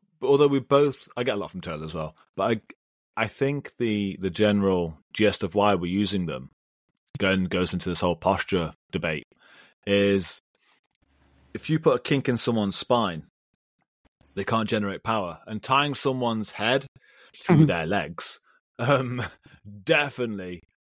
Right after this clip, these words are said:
Speaker 1: puts a kink in their spine. And if you're on top and you're, you know, I wouldn't say, you know, you're not gonna submit someone from there, and you can make the argument it's stalling,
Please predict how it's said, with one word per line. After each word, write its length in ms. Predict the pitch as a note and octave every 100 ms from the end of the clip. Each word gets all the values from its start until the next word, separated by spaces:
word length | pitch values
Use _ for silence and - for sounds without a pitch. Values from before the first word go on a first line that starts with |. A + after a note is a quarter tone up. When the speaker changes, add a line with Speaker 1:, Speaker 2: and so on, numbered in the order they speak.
| _
Speaker 1:
puts 200 | A#2+ A2+
a 40 | -
kink 260 | A2+ G2+
in 60 | G#2+
their 120 | G#2
spine. 360 | - A#2+ B2+ A#2
And 80 | G#2+
if 80 |
you're 180 | C3 D3
on 140 | C3 A2+
top 360 | C3 G#2+ F2
and 180 | G2+ G2+
you're, 220 | G#2 G#2 -
you 80 | C#3+
know, 220 | G2 - _ -
I 100 | C#3
wouldn't 180 | F#3+
say, 100 | E3+ C#3
you 160 | A#2
know, 140 | C3 A2
you're 180 | F#2+
not 120 | G2 F#2
gonna 100 | E2+
submit 300 | - G#2+ -
someone 220 | G#2+ F#2+
from 160 | F2+ F2
there, 240 | D#2+ D#2 - - - - _
and 500 | G#2 G2+ G2 F#2+ F2 - _ _ _ _ _
you 80 | F#3
can 60 |
make 100 | F3+
the 80 | C#3
argument 320 | C3 A#2+ G#2+
it's 160 | F2 D#2+
stalling, 520 | - A#2+ A2 D#2+ D#2+